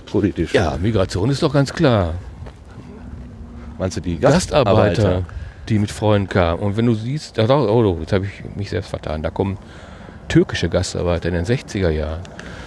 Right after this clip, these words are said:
Speaker 2: Die ersten, die kamen, waren natürlich Italiener vorwiegend. Die kamen auch
Speaker 1: Und
Speaker 2: damals.
Speaker 1: Griechen. Und Griechen, oder?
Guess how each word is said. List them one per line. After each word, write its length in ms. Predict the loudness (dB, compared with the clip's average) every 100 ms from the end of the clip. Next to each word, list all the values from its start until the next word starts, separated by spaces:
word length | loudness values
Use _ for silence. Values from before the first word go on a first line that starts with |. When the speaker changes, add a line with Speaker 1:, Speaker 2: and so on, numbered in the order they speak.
| -16 -10 -4
Speaker 2:
Die 80 |
ersten, 280 | -2 -2 -4
die 40 | 0
kamen, 300 | 4 4 4
waren 120 | 4
natürlich 400 | 4 2 0 0
Italiener 560 | 0 0 2 2 2 0
vorwiegend. 640 | -2 -2 -4 -6 -8 -10 -14 -16 -16 -16 -14 -10 -10 -10 -14 -16 -16
Die 60 | -6
kamen 240 | -2 0
auch 60 | 0
Speaker 1:
Und 180 | 0
Speaker 2:
damals. 380 | 4 4 4 0 -4
Speaker 1:
Griechen. 140 | -4
Und 140 | -4
Griechen, 300 | 0 0 0
oder? 200 | -2 -2